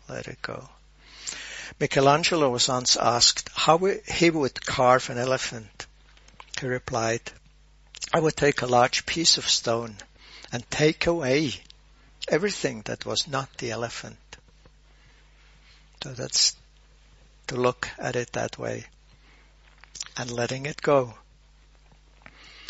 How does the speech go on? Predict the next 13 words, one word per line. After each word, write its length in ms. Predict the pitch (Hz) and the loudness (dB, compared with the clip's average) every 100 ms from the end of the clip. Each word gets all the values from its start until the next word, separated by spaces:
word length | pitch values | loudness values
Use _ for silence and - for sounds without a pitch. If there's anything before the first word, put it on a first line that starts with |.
| - - - - | -12 -12 -18 -8
The 100 | 151 | 4
art 260 | 143 190 - | 6 6 2
of 120 | - | -6
collectedness 800 | 151 143 139 - 143 135 131 - | 0 0 -2 -6 -6 -2 2 4
is 180 | - - | 2 2
a 40 | |
continual 680 | - 127 120 - 165 185 185 | -2 -4 -4 -4 -4 -2 -4
letting 400 | 139 135 127 127 | 0 0 0 -4
go. 380 | 127 113 101 101 - - _ | -2 -2 -2 -8 -20 -20 _
We 140 | - 127 | -14 -6
let 320 | 123 123 - | -4 -6 -6
go 600 | 143 151 185 208 240 156 | 0 0 0 -6 -6 -6
of 360 | 139 - - | -6 -8 -12